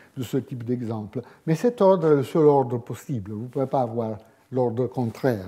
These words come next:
Donc vous ne pourriez pas avoir le topique suivi par le pronom relatif. Donc la position du syn-, du pronom, du syntagme relatif est nécessairement plus haute que la position topicale,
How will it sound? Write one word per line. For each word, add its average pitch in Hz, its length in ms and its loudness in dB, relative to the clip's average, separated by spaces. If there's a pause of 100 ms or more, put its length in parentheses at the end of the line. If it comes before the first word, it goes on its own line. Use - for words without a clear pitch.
Donc 117 200 -8
vous 131 80 -4
ne 113 100 -4
pourriez 131 340 2
pas 120 280 0 (340)
avoir 113 480 -4 (100)
le 113 120 0
topique 123 580 -2
suivi 120 560 -4 (640)
par 127 300 -2
le 131 160 2
pronom 120 520 -4 (400)
relatif. 110 760 -6
Donc 147 240 2
la 131 100 4
position 147 800 0 (400)
du 131 420 2 (280)
syn-, 123 360 -4 (120)
du 110 200 -6
pronom, 123 460 -4
du 107 140 -6
syntagme 120 480 -4
relatif 135 580 -4 (260)
est 135 80 -2
nécessairement 131 640 -2
plus 160 180 -2
haute 110 320 -2 (400)
que 131 120 0
la 120 120 2
position 113 520 -6
topicale, 113 680 -4